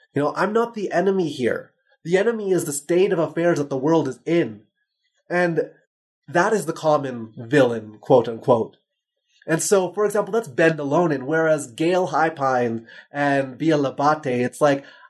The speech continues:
I feel like they are, the energy that they're coming at me with is just, like, it's very,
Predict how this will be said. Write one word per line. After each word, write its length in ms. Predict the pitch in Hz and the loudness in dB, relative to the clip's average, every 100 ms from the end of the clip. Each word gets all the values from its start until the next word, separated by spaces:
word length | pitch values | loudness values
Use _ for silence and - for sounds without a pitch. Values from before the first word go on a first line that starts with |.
| - | -2
I 180 | 156 | 0
feel 300 | 190 - 214 | 0 0 0
like 500 | 202 180 147 143 - - | 2 0 0 -4 -6 -4
they 500 | 123 147 165 185 185 | -2 0 0 2 0
are, 520 | 156 151 143 135 123 _ _ - | 0 0 2 0 -2 _ _ -2
the 120 | 170 | 0
energy 320 | 180 202 170 | 2 -2 -2
that 140 | 156 | -2
they're 140 | 156 151 | 0 -2
coming 360 | - 151 160 | 0 0 2
at 160 | 147 131 | 0 0
me 120 | 127 | 0
with 320 | 123 120 117 | 0 0 0
is 140 | 120 113 | -2 0
just, 180 | 139 135 | 0 4
like, 260 | 127 123 - - - | 2 2 -6 -14 -2
it's 160 | 147 | 0
very, 800 | 117 160 175 185 175 165 143 - | 0 0 0 0 -2 -2 -8 -10